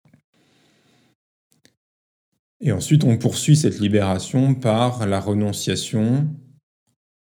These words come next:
à des engagements, à des activités, à des projets qui ne sont pas essentiels.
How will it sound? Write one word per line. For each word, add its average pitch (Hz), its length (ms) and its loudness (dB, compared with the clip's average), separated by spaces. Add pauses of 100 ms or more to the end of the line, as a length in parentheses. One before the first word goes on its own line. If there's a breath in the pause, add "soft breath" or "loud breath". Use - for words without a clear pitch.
(260)
à 127 140 2
des 113 240 2
engagements, 101 680 0 (540)
à 107 120 -8
des 104 240 -4
activités, 104 640 -4
à 113 80 0
des 101 140 -2
projets 104 520 -4
qui - 160 -6
ne 101 60 0
sont 95 220 -4
pas 101 200 -4
essentiels. - 580 -8